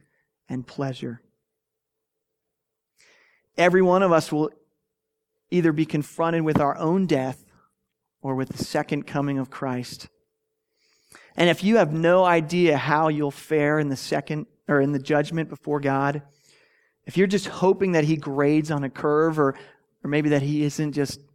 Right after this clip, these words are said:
that judgmental God after all, you might want to get a picture in your head.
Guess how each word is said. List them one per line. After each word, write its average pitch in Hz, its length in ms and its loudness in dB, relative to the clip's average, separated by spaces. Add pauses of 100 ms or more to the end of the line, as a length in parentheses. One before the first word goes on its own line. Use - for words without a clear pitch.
(240)
that 131 200 -10
judgmental 143 500 -4
God 139 440 -2 (240)
after 135 400 -10
all, 123 320 -10 (1040)
you 156 120 0
might 220 220 4
want 240 180 4
to 208 40 2
get 196 300 4
a 156 40 0
picture 139 720 -2 (920)
in 143 120 -2
your 143 140 0
head. 123 420 -2